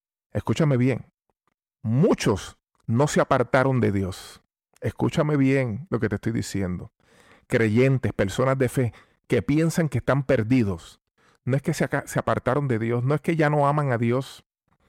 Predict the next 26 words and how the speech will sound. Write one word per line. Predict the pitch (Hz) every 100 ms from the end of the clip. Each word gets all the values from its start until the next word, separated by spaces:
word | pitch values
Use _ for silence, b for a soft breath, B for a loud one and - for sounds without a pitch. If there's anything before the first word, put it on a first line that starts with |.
| b b b
es | -
que | -
solos | 107 131 120
están | 110 - 98
confundidos. | 113 101 98 90 87 87 95 - _ _ _ _ _ _ _ _ b b b -
Pero | 120
el | 113
que | 104
está | - 127
confundido | 170 160 165 147 170 175 160 151 b b
son | - - 135 127
ellos. | 127 110 90 - - _ b b b b
El | 120 110
que | 117
nos | 104 -
confundimos | 120 101 113 110 156 147
somos | 139 139 143
nosotros. | 113 - 131 - 82 - _ b b b
Pero | - 110 95
Dios | 107 113
no | 120
está | - 120
confundido, | 113 101 98 92 104 98
Dios | 110 110
está | 113 123
clarito. | 110 95 104 107 80